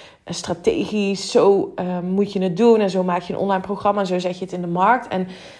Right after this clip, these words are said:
nou ja, met Manifesting Masterpiece ben ik volledig in mijn eigen energie gegaan, volledig op mijn eigen manier, eh, die training in de markt gezet, bekendgemaakt,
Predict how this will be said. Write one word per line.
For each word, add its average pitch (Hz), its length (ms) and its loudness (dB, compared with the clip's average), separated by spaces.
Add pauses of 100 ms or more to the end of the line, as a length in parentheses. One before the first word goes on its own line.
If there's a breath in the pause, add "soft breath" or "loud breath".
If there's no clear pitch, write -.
nou 175 160 4
ja, 151 60 4
met 180 160 2
Manifesting 190 540 4
Masterpiece 180 600 2 (300)
ben 190 200 6
ik 190 100 -2
volledig 196 680 4
in 185 220 0
mijn 175 440 0 (560 soft breath)
eigen 220 260 6
energie 180 440 0
gegaan, 226 520 2 (180)
volledig 196 540 2
op 190 140 -2
mijn 175 220 -2
eigen 202 320 2
manier, 180 520 -2 (600 soft breath)
eh, 180 120 -8 (120)
die 180 120 -2
training 185 600 2 (440)
in 180 140 0
de 165 60 2
markt 160 260 0
gezet, 190 540 4
bekendgemaakt, 190 1040 0